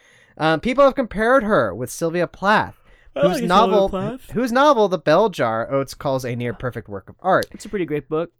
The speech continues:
Speaker 1: Oates, however, disavows Plath's romanticism over suicide.
Speaker 2: Hmm.
Speaker 1: Oates also favors cunning, hardy survivors over Plath's more, like, let's say, submissive characters, let's say.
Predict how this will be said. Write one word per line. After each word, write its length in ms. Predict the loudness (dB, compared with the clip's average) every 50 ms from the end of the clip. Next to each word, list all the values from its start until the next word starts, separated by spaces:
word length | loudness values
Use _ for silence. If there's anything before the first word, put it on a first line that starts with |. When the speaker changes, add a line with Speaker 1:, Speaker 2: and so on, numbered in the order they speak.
| _ -2
Speaker 1:
Oates, 240 | 0 0 0 0 -2
however, 440 | -2 0 2 2 2 2 2 0
disavows 600 | 0 0 -2 -4 -4 -4 -2 0 0 0 0 -2 -4
Plath's 460 | -8 -8 -4 -2 -2 -2 -2 -2 -6
romanticism 840 | -8 -8 -6 -6 -6 -4 -6 -6 -8 -8 -10 -10 -8 -8 -8 -10 -10 -10
over 260 | -12 -10 -8 -6 -6
suicide. 800 | -6 -8 -8 -6 -6 -6 -6 -6 -4 -4 -4 -2 -4 -4 -6 -10 -14 _ _ _ _ _
Speaker 2:
Hmm. 320 | -16 -14 -14 -12 -12 -4 0 2
Speaker 1:
Oates 260 | 2 2 2 -2 -8
also 440 | -6 -2 -2 -2 -2 -2 -2 -2 -2
favors 520 | -2 -2 -2 0 0 0 0 -2 -4 -4 -6
cunning, 380 | -8 -6 -4 -2 -2 -2 -2
hardy 380 | -4 -6 -4 -2 -2 -2 -2 -4
survivors 580 | -8 -8 -4 -2 -2 -2 -2 -2 -4 -6 -6
over 240 | -8 -10 -8 -8 -8
Plath's 460 | -8 -10 -10 -8 -8 -8 -10 -12 -14
more, 380 | -12 -10 -8 -8 -8 -8 -10 -12 -14
like, 180 | -14 -14 -14 _ -16
let's 160 | -16 -14 -12
say, 120 | -12 -12
submissive 540 | -12 -12 -14 -14 -14 -16 -14 -12 -12 -12 -10
characters, 440 | -6 -6 -6 -6 -8 -10 -12 -10 -12
let's 140 | -14 -12 -10
say. 180 | -10 -10 -10